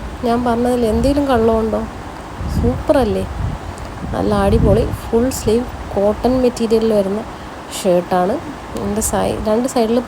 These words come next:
പോക്കറ്റ്സ് ഉണ്ട്. പിന്നെ എന്തുവാ, ആ, ഞാൻ എക്സ് എൽ സൈസാണ് എടുത്തേക്കുന്നത്. എല്ലാ സൈസും അവൈലബിൾ ആണ്. അയ്യോ, എനിക്കങ്ങ് ഇട്ടോളാൻ വയ്യാതിരിക്കുവാ ഞാൻ,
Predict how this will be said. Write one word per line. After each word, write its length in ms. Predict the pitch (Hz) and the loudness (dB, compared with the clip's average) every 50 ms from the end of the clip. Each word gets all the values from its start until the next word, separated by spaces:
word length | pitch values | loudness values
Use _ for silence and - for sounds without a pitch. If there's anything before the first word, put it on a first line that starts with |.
| - | -2
പോക്കറ്റ്സ് 540 | 208 196 208 214 214 - - 254 254 - - 190 | 0 0 0 0 -2 -2 -4 -2 -2 0 -2 -2
ഉണ്ട്. 200 | 175 175 185 226 339 415 - - - - - - - - - - - - - - - - - - - - - - - - - - - | 0 0 -2 -4 -4 -6 -8 -10 -12 -12 -12 -10 -8 -8 -6 -4 -4 -4 -4 -4 -4 -4 -4 -4 -6 -6 -8 -8 -10 -12 -12 -8 -4
പിന്നെ 260 | - 208 208 208 202 196 196 | 0 0 2 4 4 4 2
എന്തുവാ, 320 | 202 196 196 190 190 190 190 - - - - - 208 208 | 2 2 2 2 2 2 2 0 0 -2 -2 -2 0 0
ആ, 20 | 208 208 202 208 208 220 220 214 - - - 226 220 | 0 0 0 0 0 0 -2 -2 -4 -2 -2 2 4
ഞാൻ 200 | 220 233 240 240 220 | 4 4 4 4 2
എക്സ് 200 | 214 - - - 254 | 0 -2 -2 0 0
എൽ 80 | 254 240 247 | 0 2 2
സൈസാണ് 360 | 214 202 202 - 208 196 190 180 | 2 2 2 2 2 2 2 0
എടുത്തേക്കുന്നത്. 600 | 185 - - 190 190 190 185 190 190 190 214 320 381 - - - - - - - - - - - - - - - - - - - 214 220 | 0 0 0 0 0 2 0 0 0 0 0 -2 -4 -4 -8 -10 -8 -6 -2 -2 0 0 0 0 0 -2 -2 -6 -6 -4 -2 0 2 2
എല്ലാ 240 | 220 220 214 226 240 - | 4 4 4 4 4 4
സൈസും 340 | 240 202 208 208 - 240 247 - - - - - | 2 2 2 2 0 -2 -2 -4 -6 -10 -6 -2
അവൈലബിൾ 320 | 196 196 190 190 190 190 196 | 0 2 2 2 2 2 2
ആണ്. 100 | 226 302 311 | 0 0 -2
അയ്യോ, 320 | 269 262 247 - 294 302 311 311 320 330 330 302 294 - - - - - 240 220 | -2 -4 -4 -4 -2 -2 0 0 0 0 -2 -2 -4 -4 -6 -4 -2 -2 -2 -2
എനിക്കങ്ങ് 440 | 220 247 254 - 311 302 302 320 339 - - - - - - - - - - - - - - 123 127 123 208 220 | -2 0 2 2 2 2 2 2 0 -2 -4 -4 -4 -4 -4 -6 -8 -10 -12 -10 -6 -4 0 2 2 2 2 2
ഇട്ടോളാൻ 400 | 196 - 220 214 220 247 294 349 359 339 | 2 4 4 4 6 4 4 4 2 2
വയ്യാതിരിക്കുവാ 600 | 285 269 247 240 233 208 202 196 - 202 190 180 185 | 2 2 2 2 2 0 -2 -2 0 0 0 0 0
ഞാൻ, 140 | - 185 175 | -2 -4 -4